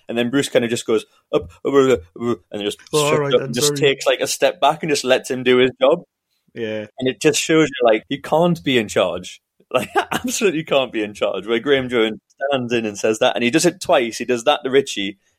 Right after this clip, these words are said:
Speaker 1: and the camera switches to something else and switches straight back 'cause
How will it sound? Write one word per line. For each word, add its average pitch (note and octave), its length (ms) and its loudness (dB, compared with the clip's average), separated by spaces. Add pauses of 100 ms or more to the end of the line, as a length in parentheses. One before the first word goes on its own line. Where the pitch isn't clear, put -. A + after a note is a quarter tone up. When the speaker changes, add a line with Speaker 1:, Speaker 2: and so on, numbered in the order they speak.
Speaker 1:
and A2+ 100 -6
the A2+ 60 -2
camera C3+ 360 -2
switches D3 500 -6
to B2 100 -14
something A#2+ 340 -10
else A#2 220 -6
and G2+ 120 -12
switches A2+ 320 -8
straight C3 420 2
back - 400 0
'cause - 300 -6